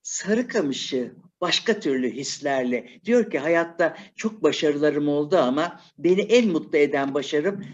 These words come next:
Sarıkamış'ı vatanına kavuşturup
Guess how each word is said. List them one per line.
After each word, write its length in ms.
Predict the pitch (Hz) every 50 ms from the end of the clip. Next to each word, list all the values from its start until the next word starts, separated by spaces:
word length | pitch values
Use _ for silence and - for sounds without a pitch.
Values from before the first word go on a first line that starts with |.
| - -
Sarıkamış'ı 800 | - - - - 185 190 196 190 170 147 131 123 - - 131 120
vatanına 460 | 156 160 - 180 185 185 202 208 208
kavuşturup 800 | 208 214 208 220 208 214 - - 226 208 233 233 233 - -